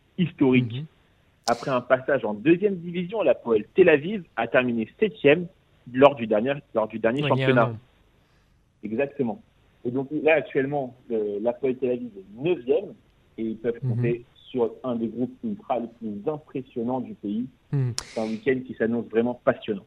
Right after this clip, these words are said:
Speaker 2: Et puis on, on, on termine, euh, ce, ce point d'actualité sportive en Israël avec évidemment un mot de basket.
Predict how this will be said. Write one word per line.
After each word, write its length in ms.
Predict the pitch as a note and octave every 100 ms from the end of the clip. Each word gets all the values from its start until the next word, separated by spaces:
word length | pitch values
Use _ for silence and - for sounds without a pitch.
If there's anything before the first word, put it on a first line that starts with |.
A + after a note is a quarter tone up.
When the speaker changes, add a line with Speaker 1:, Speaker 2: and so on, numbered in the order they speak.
| -
Speaker 2:
Et 120 | F3+
puis 160 | -
on, 40 | A3
on, 420 | G3 F#3+ F#3 F3
on 40 | F3
termine, 460 | F#3+ F#3 F#3 F3+
euh, 480 | E3 D3+ D3 C#3+ C#3
ce, 440 | C3+ - D3 C3+
ce 120 | B2+ A#2+
point 200 | - C#3
d'actualité 360 | C3 - B2
sportive 460 | B2+ - - - D#3
en 80 | C#3
Israël 440 | C3+ - - F3+
avec 200 | D#3 C#3+ -
évidemment 580 | D#3 C#3 D3 D#3 C3+ -
un 60 | C3+
mot 280 | C#3 D#3 F#3+
de 120 | C3+
basket. 640 | A#2 C#3 - - - -